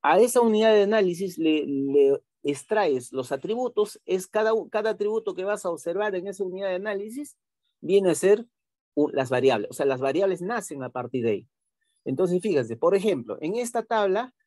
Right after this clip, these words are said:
las, la unidad de análisis viene a ser un auto. Entonces, imagínense, yo en este momento, de todo, acá tenemos setenta y cuatro autos,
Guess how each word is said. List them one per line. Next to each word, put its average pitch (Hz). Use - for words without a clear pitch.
las, 151
la 151
unidad 185
de 233
análisis 220
viene 196
a -
ser 196
un 208
auto. 120
Entonces, 156
imagínense, 214
yo 226
en 240
este 233
momento, 226
de 160
todo, 240
acá 226
tenemos 226
setenta 196
y 202
cuatro 214
autos, -